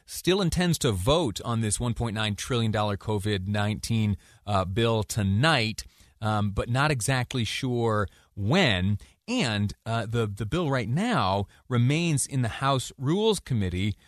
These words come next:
where, uh, it's being prepared for the floor. Now, a, a rule must be passed by the committee to establish the framework, uh, for the legislation.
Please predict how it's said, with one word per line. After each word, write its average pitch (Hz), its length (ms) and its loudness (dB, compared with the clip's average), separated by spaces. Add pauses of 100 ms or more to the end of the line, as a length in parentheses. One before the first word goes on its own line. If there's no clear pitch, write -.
(180)
where, 110 440 2 (180)
uh, 104 60 -4
it's 107 300 -6
being 113 380 0 (100)
prepared 107 500 -4
for 110 400 -2
the 92 100 -6
floor. 113 560 -2 (140)
Now, 104 320 0
a, 101 240 -4
a 101 60 -2
rule 113 680 0 (240)
must 113 260 0
be 104 360 0 (220)
passed 110 440 -4
by 107 220 0
the 98 340 -4
committee 113 520 0
to 101 140 -6
establish 107 400 -4
the - 80 -8
framework, 139 600 -2 (340)
uh, 131 160 -2
for 139 340 0
the 120 440 -2
legislation. 123 760 -2